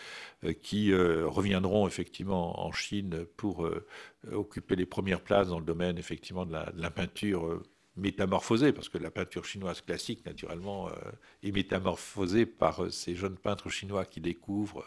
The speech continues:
l'impressionnisme et, et le, le, le cubisme et le fauvisme. Donc, dans le domaine de la peinture, c'est très net. Dans le domaine, euh, des, des sciences et des techniques, c'est aussi, euh, particulièrement vrai, parce que naturellement, euh, beaucoup viennent se former en tant qu'ingénieurs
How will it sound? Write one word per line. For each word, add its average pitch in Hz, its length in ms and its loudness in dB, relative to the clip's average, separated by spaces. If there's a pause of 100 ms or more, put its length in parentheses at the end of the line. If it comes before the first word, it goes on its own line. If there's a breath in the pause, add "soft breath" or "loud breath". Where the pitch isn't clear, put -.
l'impressionnisme 85 960 -6
et, 85 120 -8 (500 loud breath)
et 92 260 6
le, 90 180 0
le, 92 300 -4 (360 loud breath)
le 82 80 2
cubisme 95 520 -2
et 82 40 -2
le 78 60 -6
fauvisme. 110 500 0 (760 loud breath)
Donc, 98 400 0
dans 87 180 2
le 101 60 4
domaine 101 220 4
de 92 40 2
la 95 80 4
peinture, 90 340 -2
c'est - 120 -4
très - 180 -4
net. 139 260 -2 (460 loud breath)
Dans 120 140 8
le 123 60 4
domaine, 131 420 6
euh, 90 800 6
des, 90 320 2
des 87 240 2
sciences 139 460 4
et 87 40 0
des 87 120 0
techniques, 131 400 -2
c'est - 260 -4
aussi, 90 380 -2
euh, 76 120 -4 (360)
particulièrement 92 600 -2
vrai, 135 220 4
parce - 160 -8
que - 80 -12
naturellement, 92 600 -4
euh, 85 120 -2
beaucoup 90 340 -6
viennent 92 220 -4
se - 140 -8
former 90 420 -6
en 85 100 -4
tant 82 160 -10
qu'ingénieurs 87 640 -4